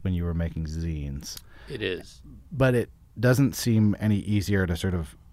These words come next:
Speaker 1: as a student, figure out how you would get from point A to point B. Do you, does anything strike you as, uh, valuable along that route?
Speaker 2: Yeah, I, like, when I was in college,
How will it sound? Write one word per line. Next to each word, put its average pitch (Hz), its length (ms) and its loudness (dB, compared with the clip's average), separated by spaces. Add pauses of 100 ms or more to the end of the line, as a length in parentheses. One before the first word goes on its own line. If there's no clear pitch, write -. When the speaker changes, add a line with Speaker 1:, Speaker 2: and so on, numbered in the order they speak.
(340)
Speaker 1:
as 95 180 -4
a 87 60 -4
student, 95 500 -2
figure 87 300 -2
out 82 180 0
how 95 140 -2
you 85 180 -2
would 82 160 -6
get 87 240 -4
from 76 200 -6
point 82 340 -4
A 78 160 -4
to 73 80 -6
point 78 340 -6
B. 67 240 -4
Do 85 120 -6
you, 85 200 -2 (300)
does 90 180 0
anything 90 380 0
strike 90 420 -2
you 90 200 0
as, 82 300 -2
uh, 85 280 0
valuable 92 600 0
along 92 320 2
that 92 180 0
route? 95 300 -2 (720)
Speaker 2:
Yeah, 127 440 -4
I, 131 380 -4 (420)
like, 123 140 -2
when 127 100 0
I 127 100 2
was 139 120 0
in 110 120 -2
college, 107 880 0